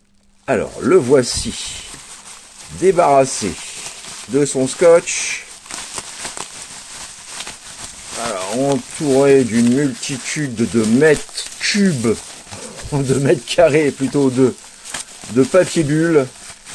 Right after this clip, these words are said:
Le voici, le voilà. L'un des membres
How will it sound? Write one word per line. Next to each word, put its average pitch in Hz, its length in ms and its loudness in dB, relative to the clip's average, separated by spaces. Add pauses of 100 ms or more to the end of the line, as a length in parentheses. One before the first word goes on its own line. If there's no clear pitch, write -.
(480)
Le 123 180 4
voici, 135 760 -2 (260)
le 135 200 4
voilà. 127 360 6 (920)
L'un 139 480 4
des 131 160 4
membres 117 640 2